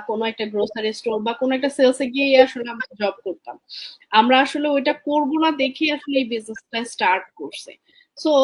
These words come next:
basically আমাদের বিজনেসটা is all about auto-, automation system। So এই অটোমেশন সিস্টেমে কি হয়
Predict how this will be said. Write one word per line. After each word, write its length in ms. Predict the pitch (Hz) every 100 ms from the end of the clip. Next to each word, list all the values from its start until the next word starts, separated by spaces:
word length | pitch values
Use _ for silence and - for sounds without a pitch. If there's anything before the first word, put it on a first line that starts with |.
| 302
basically 760 | 226 220 254 - 294 330 - 523 440 - - -
আমাদের 320 | 247 269 285
বিজনেসটা 480 | 254 285 269 277 302
is 160 | 285 277 - 233
all 120 | 226 240
about 180 | 240 240
auto-, 380 | 214 - - -
automation 400 | 254 254 254 247 247
system। 280 | 190 - 277 - - - _
So 60 | 330 -
এই 140 | 302 -
অটোমেশন 480 | 277 294 330 359
সিস্টেমে 420 | 349 330 320 320 320
কি 200 | 302 285
হয় 200 | 294